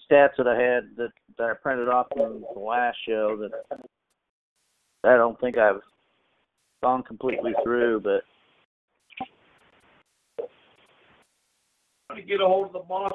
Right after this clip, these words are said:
Speaker 2: I think, this week and see if he can make it down this way. I think it's next weekend, uh, the twenty-second,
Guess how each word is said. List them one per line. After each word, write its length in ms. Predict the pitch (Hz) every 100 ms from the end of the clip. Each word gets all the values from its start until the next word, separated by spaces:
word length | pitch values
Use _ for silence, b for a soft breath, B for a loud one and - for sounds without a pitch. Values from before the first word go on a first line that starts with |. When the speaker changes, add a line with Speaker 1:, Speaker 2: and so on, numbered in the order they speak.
| -
Speaker 2:
I 120 | 143 -
think, 180 | 147 -
this 140 | 143 - 143
week 200 | 147 151
and 140 | 135 -
see 140 | 143 147
if 60 | -
he 240 | 139 139 -
can 160 | 127 135
make 200 | 139 127
it 120 | -
down 240 | 131 160
this 140 | 139 - 120
way. 220 | 117 120
I 60 | 123
think 200 | - -
it's 160 | -
next 280 | 127 127 - 131
weekend, 480 | 147 - 110 107 - _ _ _ _ _ _ -
uh, 380 | 104 110 110 113
the 80 | 127
twenty-second, 680 | 123 135 123 - 127 - 120